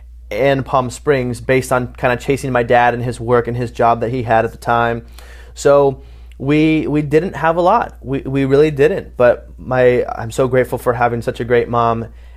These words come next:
and dad who did their best to provide and make us believe that we were always okay, which was great. And it's just so cool that they've,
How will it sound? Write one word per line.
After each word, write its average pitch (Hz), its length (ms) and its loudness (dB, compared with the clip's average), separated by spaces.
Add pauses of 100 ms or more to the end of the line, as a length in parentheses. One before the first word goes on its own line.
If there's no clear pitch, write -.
and 117 240 -2
dad 117 380 4
who 117 480 -4
did 123 240 -2
their 123 140 2
best 120 320 0
to 131 60 -8
provide 117 460 0
and 120 140 -6
make 117 160 -2
us 117 100 -8
believe 113 540 -4
that 110 180 0
we 107 140 -2
were 110 160 -2
always 113 360 0
okay, - 500 -6 (340)
which 117 180 -4
was 117 180 -6
great. - 340 -6 (440)
And 113 640 -4
it's - 180 -8
just 127 160 -6
so 127 180 2
cool 135 360 -2
that 117 160 -2
they've, 113 360 0